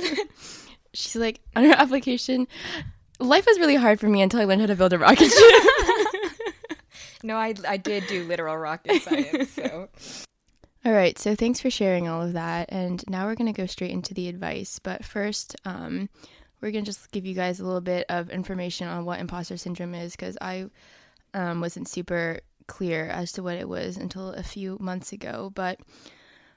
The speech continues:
Speaker 1: first off, if you are struggling with imposter syndrome, especially in college, it's very normal, um, because around seventy percent of individuals struggle with this at some point in their academic and future career.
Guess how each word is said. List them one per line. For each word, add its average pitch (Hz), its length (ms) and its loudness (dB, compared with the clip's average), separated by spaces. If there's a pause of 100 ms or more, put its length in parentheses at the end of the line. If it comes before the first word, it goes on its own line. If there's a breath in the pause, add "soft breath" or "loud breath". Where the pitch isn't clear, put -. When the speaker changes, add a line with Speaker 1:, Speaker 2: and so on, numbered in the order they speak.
(140 soft breath)
Speaker 1:
first - 380 -4
off, 185 380 -2
if 196 140 -10
you 208 140 -6
are 214 80 -4
struggling 190 460 -6
with 185 200 -6
imposter 185 440 -12
syndrome, 180 640 -12
especially 185 380 -14
in 180 80 -10
college, 170 440 -10
it's - 280 -14 (120)
very 170 440 -8
normal, 165 560 -10 (120)
um, 175 520 -12
because 180 240 -14
around 170 280 -10
seventy 190 280 -12
percent 175 260 -14
of 175 80 -16
individuals 180 540 -12
struggle 175 480 -12
with 175 160 -14
this 175 180 -14
at - 180 -14
some 170 200 -14
point 170 320 -14
in 165 180 -12
their 170 380 -12 (360 soft breath)
academic 175 680 -8
and 165 400 -10
future 170 400 -14
career. 165 560 -14